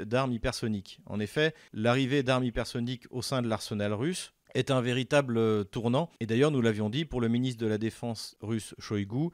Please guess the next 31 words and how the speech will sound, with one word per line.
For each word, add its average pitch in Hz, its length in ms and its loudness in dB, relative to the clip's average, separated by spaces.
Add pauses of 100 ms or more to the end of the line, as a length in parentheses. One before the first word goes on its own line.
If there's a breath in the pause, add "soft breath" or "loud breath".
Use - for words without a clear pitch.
(100)
euh, 104 80 -4
c'est 143 320 0
un 123 120 2
niveau 127 280 2
de 120 60 -8
dissuasion 120 680 0
intermédiaire 127 720 2
entre 123 240 -2
les 120 80 0
forces - 240 -6
classiques 139 480 -8
et 131 80 -4
l'arme 123 200 0
nucléaire. 113 440 -4 (100)
Pourquoi ? 147 220 2
Eh 139 40 4
bien, 127 140 2
parce 113 200 -2
que, - 80 0
par 110 160 4
exemple, 117 240 0
des 110 100 0
missiles 110 320 -2
comme 101 200 -2
le 101 60 -2
Tsirkon 117 520 -2
qui 104 160 -8
viennent 104 280 -2
d'être 90 260 -6
testés 107 280 -6
récemment 104 480 -4